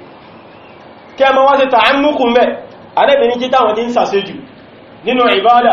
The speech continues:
tó ń fi ìbádà wọn lẹ̀, ìyìnbá, ìyìnbá jí ó sú yín bẹ̀. Ìyìnbá, ìyìnbá ṣe wùsọ́ọ̀lù pẹ̀lú yín títí nǹkan yóò fi ṣẹlẹ̀. So, ẹ rí pé kí Ànábì sallallahu alaihi wasallam ṣe fún wọn?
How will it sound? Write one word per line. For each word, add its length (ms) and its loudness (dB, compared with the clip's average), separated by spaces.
tó 100 -2
ń 120 0
fi 100 -4
ìbádà 420 0
wọn 220 2
lẹ̀, 140 -2
ìyìnbá, 420 -2
ìyìnbá 320 0
jí 140 -4
ó 40 -2
sú 160 -6
yín 160 -2
bẹ̀. 140 2
Ìyìnbá, 440 2
ìyìnbá 360 -2
ṣe 200 -2
wùsọ́ọ̀lù 500 0
pẹ̀lú 280 0
yín 120 -2
títí 200 -6
nǹkan 180 -2
yóò 100 0
fi 80 -6
ṣẹlẹ̀. 280 -2
So, 140 -4
ẹ 120 4
rí 100 -2
pé 120 2
kí 120 -4
Ànábì 300 2
sallallahu 300 -2
alaihi 60 -4
wasallam 180 -2
ṣe 60 0
fún 140 0
wọn? 120 0